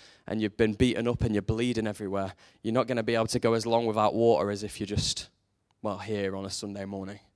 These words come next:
So they reckon between three and seven days, depending on circumstance, that you can't go without water. Food, incidentally, three weeks.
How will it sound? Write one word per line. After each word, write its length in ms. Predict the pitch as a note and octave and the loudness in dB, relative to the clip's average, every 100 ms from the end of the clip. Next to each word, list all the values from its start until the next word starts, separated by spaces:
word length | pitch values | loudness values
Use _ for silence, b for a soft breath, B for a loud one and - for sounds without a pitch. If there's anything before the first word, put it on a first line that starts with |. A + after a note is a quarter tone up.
| _ b b b | _ b b b
So 200 | - C3 | 0 4
they 100 | C3 | 6
reckon 360 | C3+ C#3+ D3+ A#2 | 6 6 4 2
between 340 | - A2 A2 | 2 2 0
three 360 | - B2 A#2+ A2+ | -2 -4 -2 -2
and 100 | G#2+ | -2
seven 360 | - G#2+ G#2+ | 0 0 0
days, 320 | G#2 G2+ G2 | -2 -2 -4
depending 300 | - - G#2 | -6 -6 -4
on 80 | G2+ | -6
circumstance, 640 | G2 G#2+ G2+ G#2 F#2 G2 | 0 0 0 -6 -8 -10
that 80 | F2 | -8
you 100 | F2 | -10
can't 340 | - G#2+ G2+ - | -6 -4 -4 0
go 120 | G#2 | 2
without 280 | G2 G2+ F2+ | 2 0 0
water. 420 | G#2+ G#2 - G2+ B B | 4 4 2 -10 B B
Food, 320 | - B3+ C#4 | 0 4 6
incidentally, 460 | F#3 B2+ - B2 D#3 | 4 2 0 0 -2
three 240 | - G3+ | 0 0
weeks. 460 | G#3 E3 - - - | 2 2 0 -6 -8